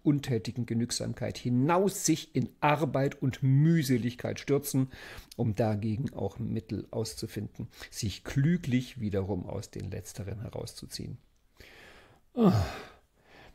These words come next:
Also, er sieht das so, dass wir uns gegenseitig nerven, quälen,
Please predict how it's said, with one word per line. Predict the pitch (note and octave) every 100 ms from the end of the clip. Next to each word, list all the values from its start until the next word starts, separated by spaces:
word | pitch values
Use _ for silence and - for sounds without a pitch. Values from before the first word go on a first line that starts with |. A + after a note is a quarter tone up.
| _ -
Also, | C3 D3 E3 F3 F3 - _ _ _ _ _ _ _ _ - _ -
er | F#3+ B3+ C#3+ G2 G#2+ - - A#2
sieht | B2 B2 - -
das | F#2 - -
so, | C#3+ A#2+ C#3+ A3 D#4 - _ _ _ _ _ _ _ -
dass | C3 A#2 - B2
wir | A2+ A2 -
uns | G2+ -
gegenseitig | - A2 C3+ C#3 A2 - -
nerven, | C#3+ A#2 G#2 A#2+ - C3 C3+ C#3+ - - - - - - - -
quälen, | A#2+ A2+ A#2 A#2 A#2 A#2 A#2 A#2+